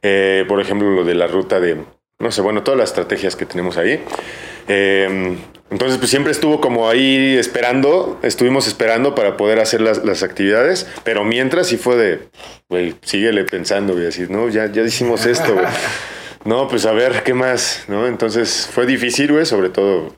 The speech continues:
Speaker 1: para mí, güey, de que, güey, como bartender, embajador, todo es presencial, güey.
Speaker 2: Claro,
Speaker 1: ¿No?
Speaker 2: sí. Sí,
Speaker 1: Y,
Speaker 2: sí, sí.
Speaker 1: y, y, pues, l-, como quiera ellos en oficina, pues, no la, n-, obviamente se, se, se siente mucho, pero...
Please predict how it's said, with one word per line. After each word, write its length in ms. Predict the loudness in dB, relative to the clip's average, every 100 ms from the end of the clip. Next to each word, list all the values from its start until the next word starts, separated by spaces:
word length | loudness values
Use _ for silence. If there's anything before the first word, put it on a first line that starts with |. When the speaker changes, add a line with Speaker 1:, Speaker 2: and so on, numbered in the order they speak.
| _
Speaker 1:
para 260 | -6 -4 -4
mí, 160 | -4 -2
güey, 160 | 0
de 100 | 0
que, 360 | -2 -8 -10 -14 _ _ _ _ -10
güey, 160 | -8
como 280 | -8 -6 -2
bartender, 540 | 0 0 -2 -2 0 0
embajador, 560 | -2 -2 0 0 0
todo 160 | 0 -2
es 80 | -2
presencial, 560 | -6 -8 -8 -6 -4
güey. 120 | -4
Speaker 2:
Claro, 360 | -4 -2 -2 -6
Speaker 1:
¿No? 80 | -4 -4
Speaker 2:
sí. 160 | -2 -4 -8 -12 -6
Sí, 80 | -2
Speaker 1:
Y, 60 | 0
Speaker 2:
sí, 120 | 2
sí. 280 | 0 -2 -6 -14 -20 -18 -18 -20 -8
Speaker 1:
y, 300 | -4 -2 -2
y, 720 | -2 0 2 2 0 0 0 -2
pues, 240 | -4 -4
l-, 220 | -2 -4 -4
como 200 | -4 -2
quiera 420 | 0 2 4 4 4
ellos 420 | 2 2 2 2 2
en 140 | 0
oficina, 520 | -2 -2 0 0 -2
pues, 120 | -2
no 140 | -2 2
la, 160 | 2
n-, 260 | 2 0 -8 -10 _ _ -4
obviamente 460 | -2 -2 -2 -4
se, 140 | -4 -6
se, 360 | -6 -4 -4
se 140 | -4 -4
siente 240 | -4 -2
mucho, 320 | -2 0 0
pero... 280 | 0 0 0